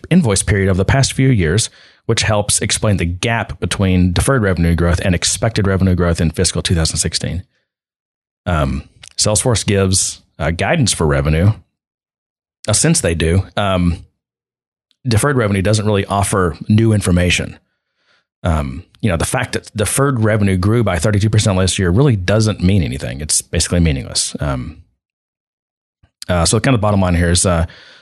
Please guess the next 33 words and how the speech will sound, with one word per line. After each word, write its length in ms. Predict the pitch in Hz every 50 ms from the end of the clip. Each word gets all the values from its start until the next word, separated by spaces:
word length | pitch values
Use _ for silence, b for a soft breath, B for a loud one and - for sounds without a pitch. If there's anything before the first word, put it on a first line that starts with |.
| B
for 80 | B 117
Salesforce, 520 | 113 - 143 135 - - 120 120 110 -
perpetually 560 | - 131 - 147 139 - - 135 127 123 120 117
profitless 760 | - - - 131 131 - 127 - 117 104 98 - - - - -
on 160 | 101 104 104
a 120 | 95 98
generally 400 | 101 101 - 104 123 135 127 110
accepted 340 | 104 - - 123 - - 92
accounting 300 | 92 - 117 117 107 98
principle 360 | - - 165 - - - 87
basis 440 | 76 80 80 78 - - 90 - -
and 200 | 85 92 92 95
trading 380 | - - 135 139 135 120 104 101
at, 240 | 98 98 98 - _ _ _ -
uh, 180 | 104 90 87 -
about 360 | 101 90 98 95 92 - - - _ -
eight 240 | 127 135 - -
times 300 | - 127 117 107 101 -
sales, 460 | - - 131 113 92 87 90 92 - B B B B B B B B B B B
uh, 80 | - 107
the 80 | 101 101
difference 280 | 117 147 - 180 135
between 240 | - - 117 113 104
twenty-one 360 | - - 135 131 123 143 170
percent 260 | - 104 - - 104
and 80 | 98 95
thirty-two 300 | 117 110 113 101 131 131
percent 360 | - 104 - 110 101 87 -
is 100 | 101 101
important. 500 | 98 87 - 117 135 - 71 78 71 -
Like, 220 | 90 85 85 - b b b b b b b _ _
if 160 | 85 85 -
you, 400 | 98 98 104 104 104 98 95 98